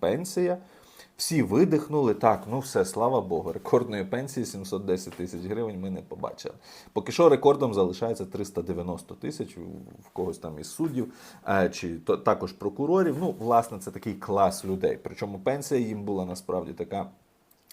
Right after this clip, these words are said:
піднята ще набагато раніше. Але давайте з усім цим всім спробуємо ретельно розібратися. Ну от дивіться:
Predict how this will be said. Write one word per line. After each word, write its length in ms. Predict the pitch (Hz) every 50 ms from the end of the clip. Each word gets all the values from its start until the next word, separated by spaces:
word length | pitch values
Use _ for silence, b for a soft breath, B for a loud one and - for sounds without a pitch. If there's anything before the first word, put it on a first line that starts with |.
| - _ -
піднята 380 | - 120 113 110 107 98 - 92
ще 220 | 95 - - 101
набагато 500 | 98 98 95 95 95 95 92 95 - 90
раніше. 420 | 95 95 92 - - - - - - B B B B B B B B B
Але 380 | 139 160 165 147 104 - - - -
давайте 720 | 107 110 131 180 240 269 294 - 233 220 202 170 - -
з 80 | 120 123
усім 360 | 143 147 - - 208 190 190
цим 200 | 190 - 165 151
всім 400 | 143 - - - 220 240 233 220 - B B B B B B B B
спробуємо 640 | - - - 190 196 190 180 180 175 160 147 131 - -
ретельно 880 | - - - 139 170 185 185 185 - 196 202 196 190 180 165 170 165
розібратися. 1080 | 151 147 147 135 135 139 139 135 131 117 95 67 58 - - - - - - - - - - - _ -
Ну 180 | 98 113 190 208
от 160 | 185 143 120
дивіться: 500 | 117 113 95 82 67 - - - -